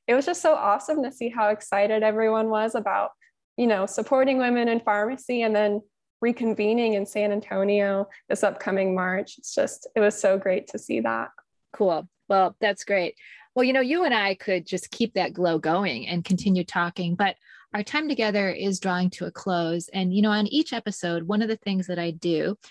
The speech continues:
Speaker 2: I ask this question. While I have you,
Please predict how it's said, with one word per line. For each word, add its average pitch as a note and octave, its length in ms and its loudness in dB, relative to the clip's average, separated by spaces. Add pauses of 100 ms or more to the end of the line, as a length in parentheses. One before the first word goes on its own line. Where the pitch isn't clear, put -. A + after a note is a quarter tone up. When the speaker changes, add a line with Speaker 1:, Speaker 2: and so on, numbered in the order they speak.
(200)
Speaker 2:
I F#3 140 2
ask F#3+ 180 0
this - 180 -8
question. - 680 -8 (360)
While A#3+ 220 2
I A#3 80 2
have F#4 340 0
you, F#3+ 320 0